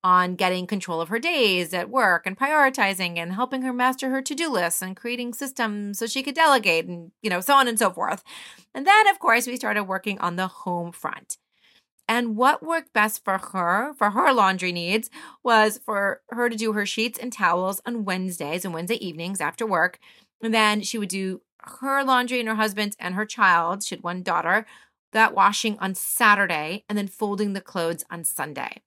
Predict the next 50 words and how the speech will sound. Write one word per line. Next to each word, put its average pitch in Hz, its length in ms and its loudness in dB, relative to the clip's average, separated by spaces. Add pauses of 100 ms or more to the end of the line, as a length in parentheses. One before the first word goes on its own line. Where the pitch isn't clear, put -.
(240)
She - 120 -6
didn't 247 200 0
mind 226 240 2
folding 202 520 -4 (360)
clothes 202 340 0
while 185 80 -2
she 190 140 -4
was 180 120 -4
vegging 190 320 -2
out 185 140 4
in 185 80 -10
front 190 220 -6
of 185 80 -4
the 190 80 -6
T 196 200 -6
V, 170 280 -6
so 180 180 -4
Sunday 214 380 -2
actually - 340 -4
worked 165 240 -6
really 165 260 -6
well 156 240 -4
for 240 180 -8
her 320 180 -4
'cause 269 80 -8
it - 20 -2
was, 208 240 -8
like, 170 260 -8
a 190 60 -8
real 175 220 -4
down 151 260 -4
day. - 240 -12 (1500)
So 269 420 4 (160)
her 339 260 4
plan 277 360 0
was 247 100 0
different 214 380 -2
than 180 160 -4
mine, 196 460 2
but 208 100 -2
it 202 160 -4
worked 240 240 0
really 277 180 0
well 247 220 4
for 247 160 -8
her. 185 180 0
But 170 160 -10
more 196 200 -2
importantly, 233 760 -2
it 190 100 -8